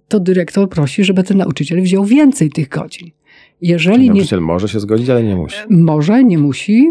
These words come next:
Speaker 1: bo już nawet może się zgo-, e, n-, nie musi się godzić do jednej czwartej, ale już do półtora to też musi się zgodzić, a więcej to tym bardziej. Co prawda,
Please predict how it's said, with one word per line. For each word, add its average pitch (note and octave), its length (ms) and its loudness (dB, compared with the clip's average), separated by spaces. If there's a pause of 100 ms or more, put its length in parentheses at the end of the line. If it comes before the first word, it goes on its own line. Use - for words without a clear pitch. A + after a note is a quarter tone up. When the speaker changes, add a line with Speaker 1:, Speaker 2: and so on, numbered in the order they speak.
Speaker 1:
bo F#3 200 -2
już F#3+ 180 0
nawet G3 300 0
może F#3+ 240 0
się F#3+ 160 -2
zgo-, F3 220 -2 (100)
e, F3+ 40 -4
n-, E3+ 300 -2 (100)
nie F3 220 0
musi G#3+ 240 0
się F3+ 140 -2
godzić E3 300 0
do D#3 120 -4
jednej D3 300 -2
czwartej, D#3 540 -4
ale D#3+ 180 -2
już E3 140 -2
do D#3+ 140 -2
półtora D#3 600 -4
to - 100 -14
też - 320 -6 (180)
musi F3+ 260 0
się F3 120 -2
zgodzić, C#3+ 500 -6
a E3 100 -4 (120)
więcej D3 460 0
to F#3+ 140 -6
tym F#3 220 0
bardziej. - 400 -8 (640)
Co F#3 160 -2
prawda, A#3 520 0